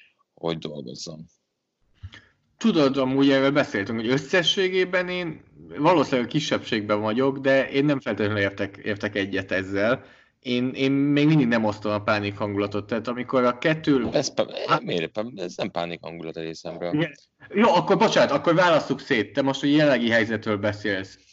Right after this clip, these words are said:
Speaker 1: Mhm, én azt gondolom, hogy ez egy középszerű, ö, támadóegység, amelyik nincs jó formában, de ennél tud sokkal jobban is futballozni. De,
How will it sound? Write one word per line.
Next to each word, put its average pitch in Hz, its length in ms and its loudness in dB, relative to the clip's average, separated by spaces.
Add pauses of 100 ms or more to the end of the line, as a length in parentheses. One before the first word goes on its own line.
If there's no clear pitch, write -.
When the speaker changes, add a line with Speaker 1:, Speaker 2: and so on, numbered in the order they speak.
(140)
Speaker 1:
Mhm, 175 360 -4
én 165 100 0
azt 147 140 -2
gondolom, 117 380 -6
hogy 107 100 -4
ez 110 140 -4
egy 107 100 -8
középszerű, 87 760 -6 (340)
ö, 82 340 -8 (100)
támadóegység, 95 1200 -8
amelyik 80 380 -14
nincs 95 300 -4
jó 85 100 -2
formában, 113 760 -8 (240)
de 95 220 -6
ennél 98 220 -2
tud 95 180 -8
sokkal - 300 -8
jobban 73 280 -6
is 71 120 -12
futballozni. 117 720 -6 (580)
De, 87 920 0